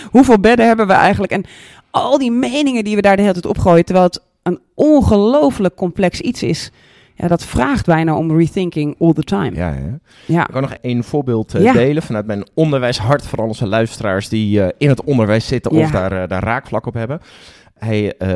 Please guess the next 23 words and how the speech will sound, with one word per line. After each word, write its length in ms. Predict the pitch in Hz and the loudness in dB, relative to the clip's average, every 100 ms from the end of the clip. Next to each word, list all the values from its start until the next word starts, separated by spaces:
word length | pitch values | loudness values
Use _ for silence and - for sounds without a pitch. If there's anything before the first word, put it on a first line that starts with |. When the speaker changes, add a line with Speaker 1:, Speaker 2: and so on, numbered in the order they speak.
| 85 | -4
Speaker 2:
beschreef 400 | - 131 123 131 | -6 -4 -4 -4
dat 200 | 92 90 | -8 -8
een, 140 | 92 | -4
eh, 220 | 90 85 82 - | -4 -4 -6 -6
een 100 | 92 | -6
lerares, 520 | 95 95 101 127 - | -6 -6 -6 -8 -8
eh, 80 | 85 82 | -8 -8
van 160 | - | -8
de 160 | 85 80 76 101 | -8 -6 -6 -4
high 100 | 143 | -6
school 240 | - 117 | -4 -6
in 60 | 95 | -4
Amerika, 540 | 92 123 135 131 151 - _ _ _ - | -4 -4 -8 -10 -10 -14 _ _ _ -12
eh, 100 | 90 | -8
die 100 | 104 | -2
wilde 260 | 113 127 113 | 0 0 0
graag 340 | 101 90 95 | -2 -2 -4
dat 140 | - 90 | -6 -6
haar 140 | 95 | -6
leerlingen 460 | 98 113 107 85 78 | -4 -4 -4 -4 -6
dus 140 | - | -6
kritischer 440 | 117 196 226 127 67 | 0 0 0 -10 -8
werden. 280 | 67 60 | -10 -12